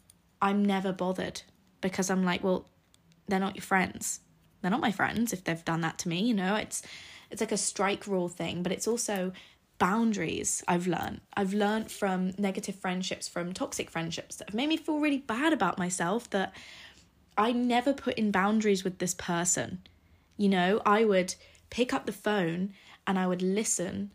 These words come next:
and I would listen and listen and listen for an hour on this phone call of this person crying,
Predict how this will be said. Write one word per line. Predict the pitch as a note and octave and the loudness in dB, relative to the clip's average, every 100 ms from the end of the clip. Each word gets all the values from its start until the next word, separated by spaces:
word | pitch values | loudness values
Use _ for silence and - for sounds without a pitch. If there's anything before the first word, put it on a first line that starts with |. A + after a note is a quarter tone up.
| _ - | _ 0
and | G#3 | 2
I | |
would | G#3+ G#3 | 2 2
listen | G3+ A3 - B3 A3+ | 0 0 0 -2 0
and | G3 | 0
listen | F#3+ F#3+ F3+ | 0 -2 -2
and | F#3 | 0
listen | B3 - F#3 F#3 | 0 -2 -2 -4
for | F3 | -4
an | F3 F3+ | 0 4
hour | G3 A3+ F3 F3 G3+ - - - _ | 4 4 0 -4 -6 -12 -20 -20 _
on | G#3+ B3+ | 2 4
this | A3+ | 2
phone | - F3 F3+ | 0 0 0
call | F3+ - F#3 F#3 _ - | -2 -2 -4 -10 _ -10
of | - | -6
this | F3+ | -4
person | - E3+ G3+ G3+ | -4 -4 -2 -2
crying, | A3+ G#3+ G3+ G3+ | 0 0 0 -2